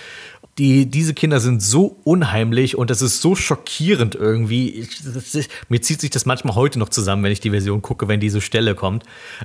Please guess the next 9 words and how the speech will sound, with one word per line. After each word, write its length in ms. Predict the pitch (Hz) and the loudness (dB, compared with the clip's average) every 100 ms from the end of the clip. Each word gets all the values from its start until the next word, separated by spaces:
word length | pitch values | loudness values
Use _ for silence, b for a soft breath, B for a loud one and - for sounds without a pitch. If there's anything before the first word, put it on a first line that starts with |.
| B | B
Aber 160 | 123 | 0
insgesamt 400 | 135 - 131 131 - B | 0 0 0 0 -2 B
hier 300 | B 160 202 | B 4 4
und, 180 | 156 160 | 4 2
und, 240 | 160 151 143 | 2 2 2
äh, 280 | 147 139 131 | 2 2 0
was 140 | 143 | 0
ich 140 | 156 | 0
eben 240 | 165 160 | 2 0